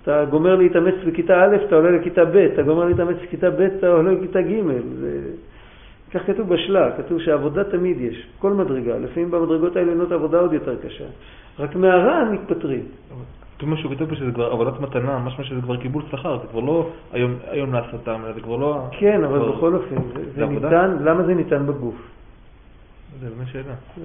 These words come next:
Speaker 1: זה שאלה, אז, אז זה, זה, בשביל זה אמרתי את ה-, את המאמר חז"ל הזה, "שכלום נתתי לך גדולה, אלא בשביל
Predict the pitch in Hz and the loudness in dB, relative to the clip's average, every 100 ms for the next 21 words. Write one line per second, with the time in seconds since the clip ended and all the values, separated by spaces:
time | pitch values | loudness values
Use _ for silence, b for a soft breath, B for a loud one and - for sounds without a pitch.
0 | 113 131 131 151 123 120 117 123 123 - | -2 0 2 0 2 0 -4 -6 -10 -12
1 | - 127 120 - 131 156 190 139 143 147 | -8 -8 -8 -12 -4 -4 -2 -6 -8 -2
2 | 165 202 208 208 196 180 185 185 175 175 | 0 0 -2 -2 -4 -2 -2 0 0 0
3 | 180 185 180 180 180 139 123 123 - 156 | 0 -2 -2 -2 0 -2 -4 -8 -4 -2
4 | 156 151 156 156 151 143 139 151 139 127 | 0 0 -2 -2 -2 -2 0 2 2 0
5 | 123 135 | -4 -8